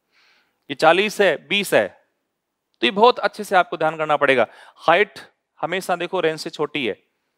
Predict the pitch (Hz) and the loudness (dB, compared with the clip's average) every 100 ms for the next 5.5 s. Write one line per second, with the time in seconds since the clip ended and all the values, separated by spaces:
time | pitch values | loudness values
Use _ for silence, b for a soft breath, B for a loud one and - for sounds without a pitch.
0 | _ _ 233 240 196 _ _ - 208 160 | _ _ 2 2 -4 _ _ -8 -6 -2
1 | 156 143 131 127 117 135 208 214 b b | -4 -4 -8 -10 -10 -4 -4 -6 b b
2 | - - 160 - 185 208 208 190 185 156 | -4 2 2 2 -6 -6 -4 -2 -2 -2
3 | 156 160 170 160 - 208 214 _ _ - | -6 -4 -6 -8 -6 -6 -6 _ _ -6
4 | 143 147 147 - 185 - 202 147 139 160 | -4 2 0 0 -4 2 4 6 4 2
5 | - - 156 151 131 | 0 -2 -2 -2 -4